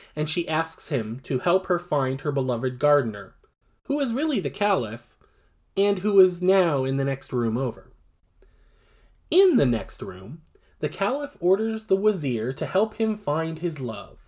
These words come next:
Trying to convince him that love is fleeting, the wazir shows the caliph a secret peephole into the next room that happens to hold the poet,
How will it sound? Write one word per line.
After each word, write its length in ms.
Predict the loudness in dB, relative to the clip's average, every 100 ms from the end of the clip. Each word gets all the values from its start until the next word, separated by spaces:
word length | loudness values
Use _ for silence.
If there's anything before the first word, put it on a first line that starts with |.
| _ _ _ -20 -20 -20 _ -10
Trying 320 | -4 -2 -2
to 60 | -4
convince 500 | -4 2 2 2 0
him 300 | 0 2 2
that 200 | 0 4
love 200 | 4 4
is 120 | -2
fleeting, 640 | -2 0 0 -2 -6 -14 -20 _ _ _
the 120 | 2
wazir 440 | 4 2 2 -2 0
shows 380 | 0 0 0
the 80 | -4
caliph 580 | -4 0 2 2 -4 -10 -8
a 100 | -6
secret 640 | -6 -4 -4 -4 -8 -8
peephole 580 | -4 -4 -2 -2 -2 -6
into 260 | -6 -4
the 120 | -4
next 340 | -4 -4 -8 -6
room 380 | -4 -4 -8 -20 _ _ -20 _ _ _
that 260 | 2 2 0
happens 440 | -6 -4 -4 -4
to 80 | -4
hold 340 | 0 4 4 2
the 80 |
poet, 480 | -2 0 0 0 -4